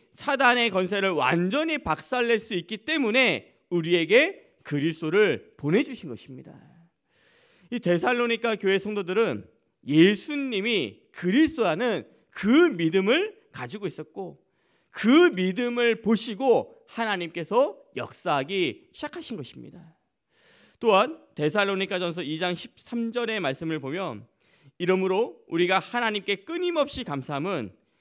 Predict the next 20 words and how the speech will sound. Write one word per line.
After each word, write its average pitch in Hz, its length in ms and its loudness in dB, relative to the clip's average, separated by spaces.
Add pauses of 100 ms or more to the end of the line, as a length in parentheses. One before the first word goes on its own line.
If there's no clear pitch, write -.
(160)
너희가 196 640 4
우리에게 180 580 2
들은 170 340 2
바 175 340 2 (200)
하나님의 240 640 2
말씀을 190 720 2
받을 139 320 -4
때에 170 420 0 (280)
사람의 208 540 0
말로 175 360 2
받지 147 340 -6
않고 180 560 -2 (140)
하나님의 226 720 0
말씀으로 214 920 2
받음이니 147 720 -4 (200)
진실로 214 880 -2
그러하도다." 139 680 -4 (520)
이 220 280 0
말씀이 185 540 0
또한 208 340 -2